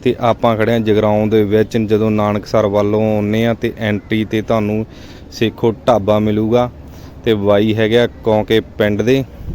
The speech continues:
ਜਗਰਾਉਂ ਦੇ ਲਾਗੇ। ਤੇ ਬੜਾ ਵਧੀਆ ਟਰਾਲੀ ਤੇ ਜੁਗਾੜ ਫਿੱਟ ਕਰਵਾਇਆ ਤੇ ਬੜੀ ਮਿਹਨਤ ਕੀਤੀ ਆ। ਤੇ ਬਾਈਆਂ ਦਾ ਕੰਮ ਹੈਗਾ ਫਾਸਟ ਫੂਡ ਦਾ।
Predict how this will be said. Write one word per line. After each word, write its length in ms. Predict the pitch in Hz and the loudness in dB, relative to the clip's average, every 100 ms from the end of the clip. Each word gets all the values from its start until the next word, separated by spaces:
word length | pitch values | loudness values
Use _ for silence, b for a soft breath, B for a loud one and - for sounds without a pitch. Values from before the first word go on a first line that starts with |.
| - 107 | -6 -2
ਜਗਰਾਉਂ 440 | 104 107 107 107 | 0 0 0 0
ਦੇ 160 | 110 107 | 0 0
ਲਾਗੇ। 560 | 107 104 101 113 135 - B B B B - | 2 0 0 0 -2 -4 B B B B -8
ਤੇ 520 | 113 107 107 107 107 107 B B - - | -2 0 2 2 0 -2 B B -8 -8
ਬੜਾ 260 | 101 107 110 | -2 0 2
ਵਧੀਆ 340 | 104 110 123 | 0 2 2
ਟਰਾਲੀ 380 | 107 110 104 104 | 2 0 0 0
ਤੇ 140 | 107 | 0
ਜੁਗਾੜ 340 | 104 101 101 101 | 0 0 0 0
ਫਿੱਟ 280 | - 104 101 | -2 -2 -2
ਕਰਵਾਇਆ 540 | 107 104 101 101 104 | 0 2 2 2 0
ਤੇ 120 | 107 | -2
ਬੜੀ 300 | 98 101 104 | -4 -4 -2
ਮਿਹਨਤ 400 | 104 101 117 123 | -2 -2 -2 -2
ਕੀਤੀ 320 | 104 104 - | -4 -8 -2
ਆ। 60 | 113 | -2
ਤੇ 200 | 113 113 B B B B - | -2 -4 B B B B -2
ਬਾਈਆਂ 340 | 104 107 117 | 2 2 2
ਦਾ 120 | 120 117 | 2 0
ਕੰਮ 320 | 113 107 107 | 0 0 0
ਹੈਗਾ 240 | 110 120 | 2 0
ਫਾਸਟ 380 | - 110 101 - | 2 0 0 -2
ਫੂਡ 300 | - 107 107 | -6 -4 0
ਦਾ। 180 | 131 | 0